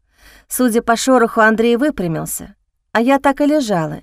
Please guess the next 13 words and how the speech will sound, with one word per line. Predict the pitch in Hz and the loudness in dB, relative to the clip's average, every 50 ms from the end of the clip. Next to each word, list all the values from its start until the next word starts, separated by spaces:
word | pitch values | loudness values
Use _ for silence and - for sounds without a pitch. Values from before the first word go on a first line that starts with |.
| _ - | _ -6
не | - 214 233 233 | -2 0 0 0
двигаясь | 208 262 285 330 240 196 190 180 175 170 - | 0 0 -2 -2 -2 -2 -2 -4 -4 -4 -4
и | - 208 | -4 -2
не | 220 220 220 | 0 0 0
открывая | 220 214 - - 233 233 233 240 240 240 | -2 -2 -4 -4 -4 -2 0 0 0 -2
глаз. | 208 202 165 156 165 160 - - _ _ _ _ _ _ _ _ _ - - - - _ _ - | -2 -4 -6 -8 -8 -12 -18 -20 _ _ _ _ _ _ _ _ _ -20 -20 -20 -20 _ _ -2
Потратила | - 240 240 - 294 330 330 - - 185 170 180 | -2 0 2 2 2 2 0 0 -4 -6 -4 -4
последние | - - 208 - - 247 247 254 220 254 262 262 | 0 -2 -2 -2 0 -2 -2 0 0 0 0 0
силы. | - - - 180 156 151 - 170 _ _ _ _ _ _ _ _ _ _ _ _ _ _ _ _ - | -2 -4 -10 -10 -10 -12 -12 -16 _ _ _ _ _ _ _ _ _ _ _ _ _ _ _ _ -6
«Ты | 233 233 | -6 -2
хорошо | - 262 247 262 269 - - 349 | 0 2 2 2 2 0 -2 -4
себя | - - 254 196 208 202 | -2 -4 -4 -2 -2 -4
чувствуешь? | - - 180 170 - - - - - - 165 - - - _ | -4 -6 -8 -8 -10 -10 -14 -14 -14 -14 -14 -16 -20 -20 _